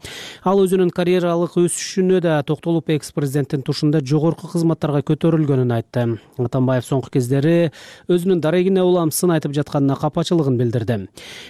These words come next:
Матраимов экс-президент Алмазбек Атамбаев менен келишпестиктер эки миң он жетинчи жылдын октябрь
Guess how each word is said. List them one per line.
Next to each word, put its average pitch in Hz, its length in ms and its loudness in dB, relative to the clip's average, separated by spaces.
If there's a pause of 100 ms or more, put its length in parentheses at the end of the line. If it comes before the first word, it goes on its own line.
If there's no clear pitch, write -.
Матраимов 196 540 2
экс-президент 175 600 -2
Алмазбек 160 320 0
Атамбаев 156 460 0
менен 151 160 2
келишпестиктер 160 720 0
эки 156 160 -2
миң 147 160 2
он 156 140 4
жетинчи 160 420 0
жылдын 160 320 2
октябрь 156 420 -2